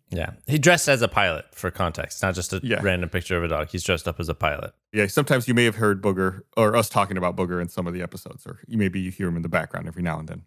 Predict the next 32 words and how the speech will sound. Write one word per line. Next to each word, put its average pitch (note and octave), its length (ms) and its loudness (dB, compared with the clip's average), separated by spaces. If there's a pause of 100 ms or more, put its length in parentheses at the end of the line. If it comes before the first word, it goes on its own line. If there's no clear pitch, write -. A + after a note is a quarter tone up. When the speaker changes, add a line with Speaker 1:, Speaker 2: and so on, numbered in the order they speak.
Speaker 1:
'Cause G2 80 -8
he F#2 80 0
likes E2 200 0
to - 80 -12
bark. - 440 -6
Speaker 2:
He - 100 -4
does. - 300 -4 (320)
Um, G#2+ 560 2
okay. D#3+ 260 2 (540)
Nigeria F3+ 320 4
Airways D#3 400 6
Flight C3 280 2
twenty-one A#2+ 280 4
twenty, F#2 280 0
like F#2 160 0
I - 20 0
said, F#2+ 400 2
it A#2+ 60 -2
was G#2+ 120 4
a G#2 80 4
chartered, F3 520 2
uh, A#2+ 220 4
passenger F#3 340 2
flight A#2+ 340 2
going A#2+ 160 4
from G#2+ 240 0
Jeddah, B2+ 320 4
Saudi A#2+ 320 2
Arabia A2+ 400 4
to - 140 -10
Sokoto, A2+ 420 4
Nigeria G2 680 0